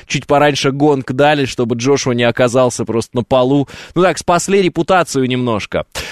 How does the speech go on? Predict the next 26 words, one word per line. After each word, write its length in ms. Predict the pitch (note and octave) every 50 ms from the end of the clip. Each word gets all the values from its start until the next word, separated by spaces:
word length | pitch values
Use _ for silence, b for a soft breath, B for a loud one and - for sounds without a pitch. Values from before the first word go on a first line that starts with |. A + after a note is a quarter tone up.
| B B B B
«Тоже 260 | - G#3+ A3+ F3 G#3+
Блейд 320 | G3+ G#3+ A3 A3+ G#3 F3+ -
смотрела 500 | D#3+ E3+ E3+ E3 F#3 F3+ F3 D#3+ D3+ D3
на 160 | D3+ D3+ D#3
днях», 340 | C#3 D3+ D#3 C#3 B2+ - -
пишет 280 | C3 A#2+ B2+ B2+ -
Маргарита. 500 | C#3 C#3 C#3 C#3+ D3+ D3+ D3 C3+ - A#2+
Ну 120 | A#2+ C3+ C#3+
вот, 200 | E3+ A3+ A3 -
видимо, 560 | A3+ C4 B3+ G#3+ A#3 G3+ F#3 E3+ D#3+ D3+ C#3+
Маргарита, 800 | C3+ C3+ C3+ C3+ D3 D3 C#3 C#3 - - A#2 G#2+ G2+ G#2 A2 G2+
вместе 600 | - A2 A2 B2+ C#3 E3 D3 - - - F#2+ - B B B
смотрели. 580 | B - - C#3 C#3 C#3+ - D#3 D#3 C#3+ B2 A#2
«Усик 420 | B2 D#3 A#3 C4 A#3+ F#3+ B3+ G3
чемпион, 560 | - - A3 G3+ E3 G#3+ A3+ A3+ G#3 E3 C3+ B2
добрый 280 | C#3+ D3+ C#3 D3 D#3
день», 240 | C#3+ C3+ C#3+ B2+ A2
пишет 260 | - A2+ - C3 -
Александр 520 | B2+ B2+ C#3 C3 - D3+ C3 B2 A2+ A2+ -
Ковальчук. 500 | - A#2+ B2 C3 - - F#3 - - C3+
Ну, 80 | -
красавец, 440 | - G3 G3+ - - G#3+ D#3+ C3 A#2
на 60 | C3+
самом 240 | C3+ - E3 C#3+ A#2+
деле 160 | A2+ A2+ G2+
красавец. 580 | - - G#2 G#2 - - G2+ E2+ E2 - -